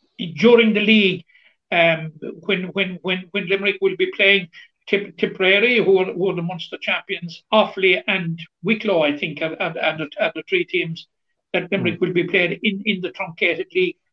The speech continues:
Speaker 1: which is in Division Three. And, like, the step up from Division Three to the championship will not be as great as the step up from Division Four to the championship. So I, I, I think, uh, <coughs> Billy Lee and his squad will,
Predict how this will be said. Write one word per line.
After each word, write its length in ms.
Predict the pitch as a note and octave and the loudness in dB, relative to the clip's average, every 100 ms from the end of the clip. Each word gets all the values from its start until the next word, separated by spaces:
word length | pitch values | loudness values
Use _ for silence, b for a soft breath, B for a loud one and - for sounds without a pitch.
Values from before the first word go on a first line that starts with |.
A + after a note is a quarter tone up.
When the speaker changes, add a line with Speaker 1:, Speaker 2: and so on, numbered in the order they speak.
| _ - | _ -4
Speaker 1:
which 280 | A3 - - | -4 -6 2
is 220 | C#4 C#4 | 2 2
in 160 | C4+ B3 | 0 0
Division 420 | A3 A3+ - G3+ | 0 -2 -4 -10
Three. 500 | - A3+ G#3 F3 - _ _ G3 | -4 0 2 0 -2 _ _ -2
And, 180 | F3+ | 0
like, 200 | F#3+ F#3+ | 0 0
the 60 | G3 | -4
step 340 | - - C4 | -2 0 4
up 160 | B3+ A#3+ - | 4 2 -4
from 180 | G#3+ G3 | -6 -4
Division 380 | F#3+ G3+ G#3 F#3 | -4 -4 -6 -8
Three 360 | - G3+ F#3+ | -4 -2 -2
to 100 | F#3+ | -4
the 100 | F3 | -8
championship 640 | F3+ G#3 F#3+ F3 E3+ F3 - _ _ _ | -2 -2 -2 -4 -6 -6 -8 _ _ _
will 140 | F#3 F3+ | 0 2
not 260 | G3+ G3+ | 0 -2
be 120 | G3+ | 0
as 140 | G3 - | -2 0
great 340 | G3 F#3+ F3 | 2 4 2
as 220 | F3+ - - | -2 -6 -12
the 60 | |
step 260 | - G#3 - | -4 -4 -2
up 120 | G3 - | -6 -8
from 140 | F3+ | -8
Division 400 | E3 E3+ F#3 F3+ - | -4 -4 -4 -8 0
Four 260 | A3+ G#3+ - | 2 2 0
to 100 | E3 | -8
the 80 | D3+ | -4
championship. 560 | F3+ D3+ C#3+ - E3 | -2 -2 -4 -10 -8
So 340 | - G#3+ F#3+ - _ B B - | -2 0 0 -2 _ B B -14
I, 360 | - - G3+ A#3 | -12 -2 2 4
I, 360 | G#3+ G#3 A3 | 4 2 2
I 100 | B3 | 0
think, 300 | B3 A#3 G#3+ | 2 -2 0
uh, 680 | - - _ _ - - - F#3+ | 0 -2 _ _ 2 4 0 -2
<coughs> 80 | F#3+ | -2
Billy 240 | A3 G#3+ | 2 2
Lee 320 | G3+ G3 E3+ - B B B | 4 4 2 -4 B B B
and 160 | G3+ F3+ | -2 0
his 200 | F#3+ F3+ | -2 0
squad 280 | G#3 F#3+ E3+ | 0 2 0
will, 160 | F#3 | -2